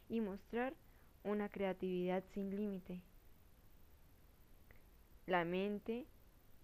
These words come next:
inventa la cultura, o mejor, es la cultura. Tal como decía Fromm,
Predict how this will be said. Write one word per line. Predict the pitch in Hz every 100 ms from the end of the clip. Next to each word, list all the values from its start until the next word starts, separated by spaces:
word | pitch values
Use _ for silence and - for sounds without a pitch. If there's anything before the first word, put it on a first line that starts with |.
| - - - -
inventa | 208 202 180 190 185 185
la | 185
cultura, | 156 156 - 208 208 180
o | 175
mejor, | 175 190 220 254 277 - -
es | 196 185
la | 196
cultura. | - 170 - 208 185 175 - - - - - - - - -
Tal | 175 175
como | 185 175
decía | 160 - 180 180
Fromm, | - 190 202 202